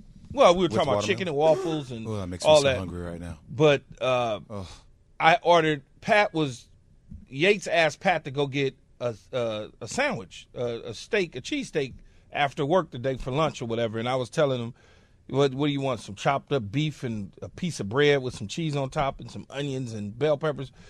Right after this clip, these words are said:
Speaker 1: And so it was a whole conversation. And I had a chicken sandwich yesterday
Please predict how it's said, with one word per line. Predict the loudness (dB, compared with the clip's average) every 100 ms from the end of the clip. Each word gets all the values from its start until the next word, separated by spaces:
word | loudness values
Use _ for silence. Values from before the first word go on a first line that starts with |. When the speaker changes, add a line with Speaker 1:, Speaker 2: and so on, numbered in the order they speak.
| -4
Speaker 1:
And | 2
so | 4
it |
was | 4
a | 6
whole | 6
conversation. | 6 0 2 0 -2 -4
And | -6 -6 _ -20 _ _ 4
I | 6
had | 6 4
a |
chicken | 0 0 0 -4
sandwich | -2 0 0 2
yesterday | 2 2 -6 -6 -6